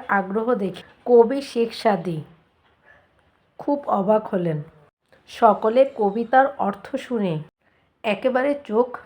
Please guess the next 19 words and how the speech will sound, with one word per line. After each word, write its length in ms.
কপালে 420
তুলল। 400
বুড়োর 400
বয়স 320
ছিল 260
একশো 460
বছর। 400
একশো 460
বছর 420
বেঁচে 320
থেকেও 460
বুড়ো 340
আরও 400
বাঁচতে 340
চাইছেন। 520
কবি 240
তাকে 260
প্রশ্ন 480
করলেন, 440